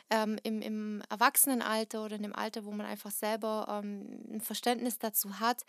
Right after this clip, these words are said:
kann man die Dinge auch vielleicht anders verstehen, ähm, oder lernen, äh, die anders zu verstehen für die Zukunft. Aber das ist eben dieser Prozess der, ähm, der Persönlichkeitsentwicklung, ja.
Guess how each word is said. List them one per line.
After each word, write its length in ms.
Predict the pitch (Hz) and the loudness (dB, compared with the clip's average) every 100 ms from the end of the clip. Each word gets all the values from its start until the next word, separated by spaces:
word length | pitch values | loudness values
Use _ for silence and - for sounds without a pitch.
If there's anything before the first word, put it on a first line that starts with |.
| - - - - - - | -14 -20 -20 -20 -20 -14
kann 180 | - 233 | -4 0
man 140 | 247 220 | 2 0
die 100 | 208 | -2
Dinge 320 | 226 233 214 | 0 0 -2
auch 80 | 214 | -4
vielleicht 320 | 214 214 - _ - - | -6 -6 -10 _ -20 2
anders 540 | - 247 262 240 - - _ _ - | 4 6 6 4 0 -4 _ _ -10
verstehen, 800 | - 220 - 220 226 277 294 - | -4 -2 0 2 2 2 0 0
ähm, 500 | 220 220 220 220 220 - - | -2 -2 -4 -4 -6 -12 -8
oder 280 | 220 220 208 - | -4 -2 -2 -4
lernen, 680 | 208 202 196 240 277 277 262 | -2 2 4 4 2 0 0
äh, 300 | 240 240 220 | 0 0 -2
die 140 | 214 | -2
anders 300 | 220 226 - | -2 0 -2
zu 100 | - | -4
verstehen 640 | - 220 - 226 220 226 - - - - | -4 -4 -2 -2 0 0 -4 -14 -20 -14
für 140 | - 220 | -6 -4
die 140 | 208 | 0
Zukunft. 720 | - 247 233 240 226 226 - | 0 0 -4 -6 -6 -6 -6
Aber 220 | - 208 | -4 -2
das 180 | 214 214 | -4 -4
ist 140 | 214 - | -4 -2
eben 200 | 226 220 | -2 -2
dieser 220 | 208 220 | -2 -4
Prozess 540 | - 202 - 220 - | -4 -6 -2 -2 -2
der, 340 | 220 208 208 - | -2 -2 -2 -2
ähm, 360 | 208 202 202 202 | -4 -4 -4 -4
der 480 | 196 196 196 196 - - | -4 -4 -6 -8 -12 -6
Persönlichkeitsentwicklung, 1300 | 220 196 262 262 - 196 - 190 190 190 - 190 190 | -2 2 2 0 -4 -4 -2 -4 -4 -6 -6 -8 -6
ja. 240 | 180 190 | -6 -6